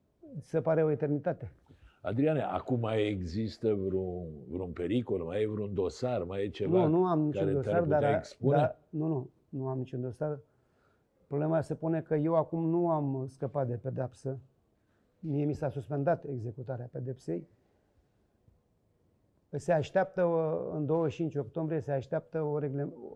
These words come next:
Speaker 1: ca în alta curte să stabilească cum se aplică această, uh, lege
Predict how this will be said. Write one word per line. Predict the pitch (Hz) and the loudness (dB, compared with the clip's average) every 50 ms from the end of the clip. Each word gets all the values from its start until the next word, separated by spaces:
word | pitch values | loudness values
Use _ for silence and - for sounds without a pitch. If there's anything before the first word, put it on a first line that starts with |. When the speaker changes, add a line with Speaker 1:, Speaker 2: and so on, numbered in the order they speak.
| - - - - - 147 | -16 -16 -16 -14 -14 -10
Speaker 1:
ca | - 160 147 | -6 -4 -4
în | 139 139 | -2 0
alta | 156 165 131 160 143 | 0 0 0 0 -2
curte | 127 - 170 156 117 - 160 | 0 -2 -4 -4 -2 -2 -2
să | 127 - - 151 143 | -2 -2 0 0 0
stabilească | 131 - - 151 143 131 131 143 156 165 139 - - 151 135 - _ | 0 -2 -2 -2 -2 0 0 0 0 0 -2 -4 -8 -12 -12 -8 _
cum | 170 175 | -2 -2
se | 175 170 156 | -2 0 -2
aplică | 147 139 160 165 160 - | -2 0 -2 -2 -2 0
această, | 151 139 - 165 151 127 - - 147 151 143 143 135 131 - _ _ _ _ _ _ _ _ _ _ _ _ _ 254 254 247 240 233 | -2 -2 0 -2 -2 -2 -2 -2 -2 -2 -2 -2 -4 -6 -10 _ _ _ _ _ _ _ _ _ _ _ _ _ -20 -20 -20 -14 -6
uh, | 175 147 143 139 139 135 | -2 0 2 2 2 2
lege | 147 165 151 120 127 147 147 143 135 | 2 2 2 2 2 2 2 2 0